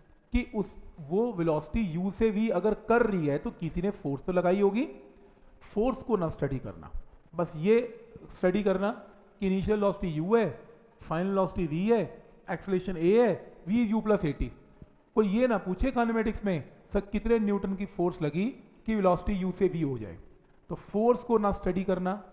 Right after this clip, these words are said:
सिर्फ motion को study करना, kinematics।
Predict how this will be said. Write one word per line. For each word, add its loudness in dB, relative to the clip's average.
सिर्फ 0
motion -4
को 2
study 0
करना, -4
kinematics। -8